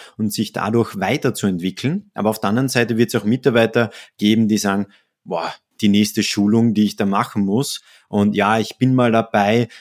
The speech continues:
aber so wirklich interessiert mich das nicht.“ Werden da gewisse Anreize innerhalb von einem Unternehmen geschaffen, dass man die Mitarbeiter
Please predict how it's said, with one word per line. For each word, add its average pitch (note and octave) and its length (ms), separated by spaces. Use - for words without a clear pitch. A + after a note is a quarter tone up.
aber G#2 580
so G#2 260
wirklich A2 300
interessiert A2+ 480
mich A2 160
das - 260
nicht.“ G#2+ 380
Werden G#2+ 400
da A#2 80
gewisse A2 580
Anreize C#3 680
innerhalb C3 580
von A#2+ 160
einem A2+ 220
Unternehmen A2 500
geschaffen, A2 760
dass - 300
man B2 240
die A2 100
Mitarbeiter A2+ 640